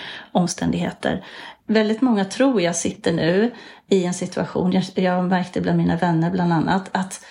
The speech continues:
det ko-, det har kommit till en gräns nu, att nu får det räcka. Om det är en arbetsplats eller en relation eller vad det nu är för någonting.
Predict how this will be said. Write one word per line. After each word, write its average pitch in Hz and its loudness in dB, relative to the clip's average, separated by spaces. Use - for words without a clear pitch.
det 202 0
ko-, - -4
det 196 4
har 196 -2
kommit 185 0
till 185 0
en 185 4
gräns 196 2
nu, - -6
att - -6
nu 190 4
får 190 -4
det 180 0
räcka. 180 -2
Om 185 4
det 175 0
är 175 2
en 175 2
arbetsplats 180 -2
eller 180 0
en 165 2
relation 170 2
eller 160 0
vad - -2
det 151 -2
nu - 0
är 160 0
för - -4
någonting. 202 0